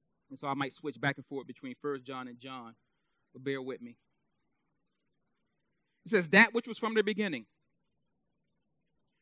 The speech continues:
which we have heard, which we have seen with our eyes, which we looked upon,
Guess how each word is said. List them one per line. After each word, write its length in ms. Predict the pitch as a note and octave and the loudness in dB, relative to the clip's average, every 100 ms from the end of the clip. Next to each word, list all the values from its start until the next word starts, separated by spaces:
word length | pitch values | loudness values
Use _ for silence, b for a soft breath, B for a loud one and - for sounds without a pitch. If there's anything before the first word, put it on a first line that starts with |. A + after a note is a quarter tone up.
| _ | _
which 200 | D3+ E3 | -6 -4
we 140 | F#3 F#3 | 2 4
have 180 | E3+ | 4
heard, 400 | E3 F#3+ F3+ C#3+ | 4 0 2 2
which 180 | D3 D3 | -2 -6
we 80 | E3 | -4
have 160 | E3 C3+ | -4 -4
seen 380 | - G3 F#3+ | -6 -8 -6
with 160 | E3 D#3 | -6 0
our 120 | C#3+ - | 0 4
eyes, 340 | F3+ D#3+ B2+ | 6 4 2
which 140 | C#3 C#3+ | -8 -10
we 220 | D#3 D#3 D3 b b | -10 -10 -12 b b
looked 280 | D3 G#3+ - | 6 6 6
upon, 460 | D#3+ - D#3 C3 | 0 2 0 0